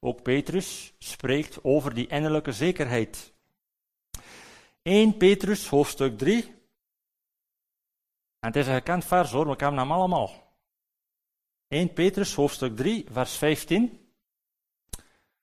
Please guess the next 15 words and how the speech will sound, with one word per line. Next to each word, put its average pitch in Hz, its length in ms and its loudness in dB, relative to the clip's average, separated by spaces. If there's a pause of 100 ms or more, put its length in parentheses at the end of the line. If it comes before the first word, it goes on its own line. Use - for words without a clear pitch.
(580)
"Wees - 540 0
altijd 202 760 2
bereid 131 600 0
tot 139 180 -2
verantwoording 139 920 0
aan 127 260 -2
ieder 175 400 0
die 143 160 -2
u 135 140 0
rekenschap 170 800 -2
vraagt 151 480 0
van 131 260 0
de 131 60 2
hoop 143 520 2
die 165 540 -2